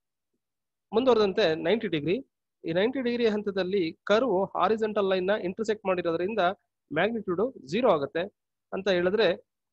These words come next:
cos ninety degree equals zero. Next one eighty degree. one eighty degree ಹಂತದಲ್ಲಿ ಕರ್ವ್ ಕೆಳಗಡೆ ಮೂವ್ ಆಗಿದೆ. ಎಷ್ಟು ಮೂವ್ ಆಗಿದೆ ಅಂತಂದ್ರೆ ಒಂದು ಯೂನಿಟ್ ಕೆಳಗಡೆ ಮೂವ್ ಆಗಿರೋದ್ರಿಂದ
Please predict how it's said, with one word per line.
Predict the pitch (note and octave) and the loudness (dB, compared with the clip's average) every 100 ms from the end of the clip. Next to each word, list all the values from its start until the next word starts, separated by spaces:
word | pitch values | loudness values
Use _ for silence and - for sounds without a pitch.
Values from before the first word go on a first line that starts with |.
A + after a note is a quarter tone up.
| _ _ _ _ _ _ - | _ _ _ _ _ _ -4
cos | G#3 A3+ A3 F#3 B3 _ _ _ _ _ E3 | -2 0 -2 -4 -6 _ _ _ _ _ -4
ninety | A3+ A3+ | -2 0
degree | F#3+ F#3 E3 | 0 0 -2
equals | - A#3+ - C#3+ E3 | -2 -4 -4 -6 -2
zero. | E3+ A2+ _ _ _ _ _ _ _ _ _ _ _ _ _ _ - G#3 | -2 -4 _ _ _ _ _ _ _ _ _ _ _ _ _ _ -4 -4
Next | A3 - C4+ B3+ | -4 -4 -4 -2
one | F#3+ A3+ | 2 2
eighty | A3 E3+ | 2 -2
degree. | D#3+ A3+ - F3+ | -2 -4 -2 0
one | A3 | 2
eighty | B3 B3 A3 | 2 0 0
degree | G#3 A3 G#3 | -2 0 -2
ಹಂತದಲ್ಲಿ | G3 F#3 F3 F3 F#3+ A#3 _ _ _ - | -2 -2 -4 -2 -4 -4 _ _ _ 0
ಕರ್ವ್ | A3+ A3 G#3 - | 2 2 0 0
ಕೆಳಗಡೆ | E3 G#3+ A3+ G3+ | 0 2 0 2
ಮೂವ್ | F3+ | 2
ಆಗಿದೆ. | D#3+ D3+ F3 F#3+ F#3 | 0 0 -2 -2 -8
ಎಷ್ಟು | - B3+ | -8 -2
ಮೂವ್ | A3 G3+ | 0 2
ಆಗಿದೆ | F#3 F3+ | 0 -4
ಅಂತಂದ್ರೆ | E3+ F3 F3 G#3 D3+ | -4 -4 -2 -2 0
ಒಂದು | F3+ A#3 | -2 0
ಯೂನಿಟ್ | G3+ F#3+ F#3+ | -2 -2 -2
ಕೆಳಗಡೆ | F3 G#3 A3 | -2 -2 0
ಮೂವ್ | F#3+ | 0
ಆಗಿರೋದ್ರಿಂದ | E3+ E3 D#3 F#3+ | 0 -2 -6 -2